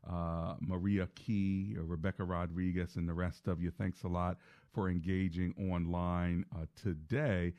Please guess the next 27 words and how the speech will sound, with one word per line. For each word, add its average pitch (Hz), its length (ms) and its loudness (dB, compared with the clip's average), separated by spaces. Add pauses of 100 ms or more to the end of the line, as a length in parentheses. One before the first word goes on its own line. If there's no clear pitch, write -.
(240)
But - 160 -6
Patrick 104 360 0
Ruffin 92 400 0
reminds 90 560 2
us 87 200 -4
of 85 160 -6
a 87 60 -2
verse 87 340 2
that 92 140 -2
I'll 165 200 0
leave 95 260 4
you 87 140 2
with, 85 240 2 (360)
and 92 200 6
that 95 240 4
is 90 260 4
Deuteronomy 92 760 4
eighteen 95 600 2
twenty-two. 87 800 0 (340)
This 131 300 2
is 107 180 2
what 95 320 2
the 92 120 0
word 90 320 2
of 78 100 -4
God 82 320 2
says. 76 500 0